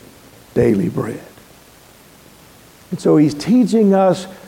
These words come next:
to be in prayer and to be concerned for the entire human family.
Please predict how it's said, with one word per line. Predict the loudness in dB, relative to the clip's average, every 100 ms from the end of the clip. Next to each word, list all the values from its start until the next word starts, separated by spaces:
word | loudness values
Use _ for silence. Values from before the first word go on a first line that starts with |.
| -20 -6
to | -4
be | 2 2 4 4
in | 2 0
prayer | 0 2 2 2
and | 0 0 0
to | 0
be | 2
concerned | 2 0 -2 -2 -2 2 2 2 0
for | -2 0 2 2 0 -6 -4
the | 0 2
entire | 2 -2 -6 -4 0 0 2 0 -2 -6 -20 -20 -20 -10
human | 0 2 4 4 2 0 -8 -20 -20 -20
family. | -6 0 2 2 0 -6